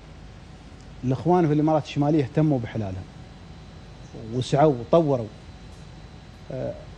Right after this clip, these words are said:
انقبضت الأولية مواد محظورة، الثانية مشراية، انقبضت الثانية، الثالثة مشراية.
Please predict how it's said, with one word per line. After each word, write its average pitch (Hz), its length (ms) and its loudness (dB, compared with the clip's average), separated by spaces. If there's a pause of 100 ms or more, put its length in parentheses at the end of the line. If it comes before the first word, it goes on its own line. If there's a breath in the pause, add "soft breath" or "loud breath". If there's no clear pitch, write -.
(180)
انقبضت 190 440 6
الأولية 190 680 4 (680)
مواد 160 300 4
محظورة، 170 500 4 (340)
الثانية 170 400 4
مشراية، 147 520 4 (1200)
انقبضت 185 380 4
الثانية، 190 400 4
الثالثة 170 380 6
مشراية. 151 500 2